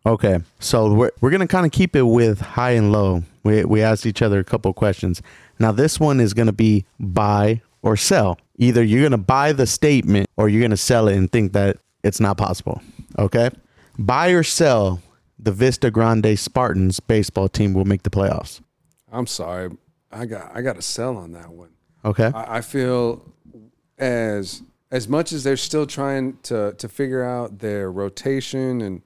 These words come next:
Speaker 2: and figure out who's gonna be the ace of that team right now, I think that there's so m-, much calculating going on that there's not, there's not gonna be any real room for the playoff, you know, uh, expectations for the playoffs right now. So I'm gonna have to sell that one.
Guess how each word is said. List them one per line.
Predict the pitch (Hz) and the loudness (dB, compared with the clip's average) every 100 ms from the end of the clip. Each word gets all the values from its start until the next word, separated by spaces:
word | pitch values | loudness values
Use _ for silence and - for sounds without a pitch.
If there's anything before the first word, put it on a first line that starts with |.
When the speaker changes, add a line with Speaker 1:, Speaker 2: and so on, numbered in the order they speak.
| _ _ | _ _
Speaker 2:
and | 117 110 101 95 | -8 -6 -8 -8
figure | 139 131 127 | -6 -2 -2
out | 110 | -4
who's | 95 135 | -6 -6
gonna | 127 123 | -4 -6
be | 113 123 | -4 -6
the | 101 87 104 | -6 -6 -6
ace | 127 127 | -4 -6
of | 135 | -8
that | 135 135 | -6 -8
team | - 147 143 | -6 -6 -4
right | 143 135 | -6 -6
now, | 135 139 - _ _ | -8 -8 -12 _ _
I | 110 | -14
think | - 143 120 | -8 -8 -6
that | 110 98 | -6 -6
there's | 117 - | -6 -6
so | - 135 | -6 -4
m-, | 131 123 - _ | -4 -4 -8 _
much | 117 120 120 - | -14 -8 -8 -10
calculating | - 123 123 139 131 127 | -10 -8 -6 -4 -4 -4
going | 123 123 123 123 | -6 -6 -4 -6
on | 123 120 | -6 -8
that | 98 | -10
there's | 104 95 85 | -10 -14 -14
not, | 98 101 107 110 104 _ _ _ | -16 -12 -10 -10 -12 _ _ _
there's | 120 107 | -16 -8
not | 135 131 | -6 -4
gonna | 123 110 | -6 -4
be | 120 120 117 107 | -4 -4 -6 -6
any | 120 123 110 92 - _ _ | -4 -4 -6 -10 -16 _ _
real | 95 110 120 113 95 | -16 -8 -4 -4 -6
room | 80 107 107 92 | -10 -10 -8 -10
for | 95 | -12
the | 87 | -14
playoff, | 85 - 107 98 90 - | -14 -10 -8 -8 -10 -10
you | 120 | -10
know, | 104 98 - _ - | -10 -12 -18 _ -14
uh, | 110 101 104 | -8 -8 -8
expectations | 117 - 117 - 113 - 98 | -12 -10 -10 -8 -10 -12 -12
for | 104 | -10
the | 82 | -10
playoffs | 110 104 90 | -8 -8 -8
right | 98 95 | -12 -14
now. | 92 | -14
So | - 101 | -14 -10
I'm | 113 | -10
gonna | 110 | -10
have | 101 | -14
to | 80 | -16
sell | - 104 95 | -14 -12 -14
that | 82 78 | -16 -20
one. | 80 | -20